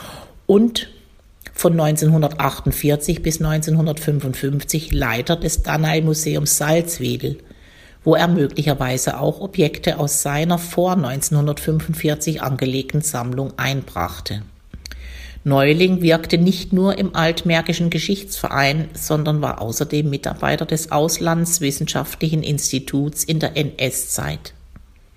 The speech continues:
Seine Entsendung nach Prag könnte er genutzt haben, um dort Kunstobjekte in seinen Besitz zu bringen. Sein Bruder Otto war Antiquitätenhändler, saß später in der D D R wegen Antiquitätenschmuggels in Haft.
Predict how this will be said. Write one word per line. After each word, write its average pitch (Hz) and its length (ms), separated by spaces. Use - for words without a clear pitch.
Seine 151 340
Entsendung 165 640
nach 120 240
Prag 151 520
könnte 185 360
er 165 320
genutzt 196 560
haben, 147 360
um 165 180
dort 135 300
Kunstobjekte - 880
in 170 160
seinen 156 460
Besitz - 440
zu - 160
bringen. 127 380
Sein 131 280
Bruder 127 360
Otto 180 320
war 180 220
Antiquitätenhändler, 170 1200
saß 127 360
später 135 460
in 135 120
der 131 100
D 127 160
D 127 100
R 151 280
wegen 151 260
Antiquitätenschmuggels 143 1300
in 147 240
Haft. - 420